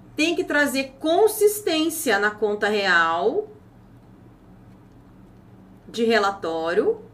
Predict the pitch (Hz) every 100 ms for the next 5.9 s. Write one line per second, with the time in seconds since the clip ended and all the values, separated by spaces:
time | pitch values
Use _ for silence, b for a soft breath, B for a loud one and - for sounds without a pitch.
0 | - - 175 175 185 233 254 403 - 269
1 | 220 254 240 240 240 247 226 220 220 214
2 | 240 277 269 247 226 214 214 214 196 185
3 | 233 277 254 240 226 233 233 233 208 208
4 | 208 220 226 285 311 - - B - 233
5 | - 226 220 214 196 208 208 262 359